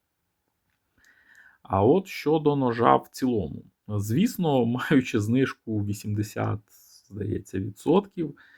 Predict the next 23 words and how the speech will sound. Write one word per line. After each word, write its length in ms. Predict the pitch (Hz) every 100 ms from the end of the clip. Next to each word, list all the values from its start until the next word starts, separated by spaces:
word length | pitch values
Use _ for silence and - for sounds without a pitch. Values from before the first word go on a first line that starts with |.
| - - _ _
я 460 | 92 98 107 143
очікував, 640 | 151 107 - 143 139 120 107
що 100 | 107
щось 320 | - 139 151
з 80 | 101
ним 240 | 101 120
та 120 | 127
буде 360 | 98 101 101 104
не 140 | 101
те. 280 | 117 107 76 - _ _ _ _ - - - _
І 360 | - 92 92 -
так 240 | - 78 -
і 80 | 151
є. 200 | 95 - _ _ _ _ - - - - - - - _ _
А, 560 | _ 110 110 104 104 104
конкретно 480 | - 104 151 180 190
в 40 |
моєму 400 | 156 170 247 269
екземплярі, 800 | 233 165 175 165 170 175 175 170
е, 140 | 160 143 - - - - - 131 117 113
замок 580 | 104 123 147 139 107
от 120 | 101 107
заходить 800 | 113 110 120 110 101 92 -